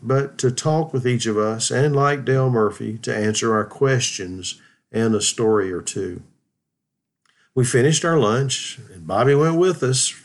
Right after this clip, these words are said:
assisting us with putting out the programs and such, and just a joy to be, be around. Later, he went up to his room to freshen up and maybe take a nap, and before he left, I asked if he would sign a ball for me.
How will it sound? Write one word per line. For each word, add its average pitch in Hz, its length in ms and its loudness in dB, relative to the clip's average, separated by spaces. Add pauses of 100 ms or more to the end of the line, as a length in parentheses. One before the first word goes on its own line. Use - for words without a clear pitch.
(220)
assisting 143 480 -2
us 135 180 0
with 110 160 -4
putting 131 260 4
out 123 140 0
the 123 80 -6
programs 107 640 0
and 95 100 -10
such, 104 460 -4 (600)
and 120 140 2
just 185 220 2
a 110 80 0
joy 143 400 4
to 127 80 0
be, 120 200 0
be 120 260 0
around. 95 640 -2 (840)
Later, 147 560 2
he 156 140 0
went 147 160 4
up 127 100 -6
to 123 100 0
his 113 220 0
room 135 320 4
to 101 80 -4
freshen 117 480 -2
up 120 240 -2
and 107 100 2
maybe 131 240 4
take 117 240 -2
a 95 60 -4
nap, 104 480 -2 (480)
and 127 160 4
before 156 320 4
he 143 80 4
left, 156 300 0
I 120 180 2
asked 131 320 -2
if 107 140 -6
he 127 100 0
would 123 160 2
sign 123 340 0
a 117 80 2
ball 127 320 0
for 104 200 -4
me. 92 320 -10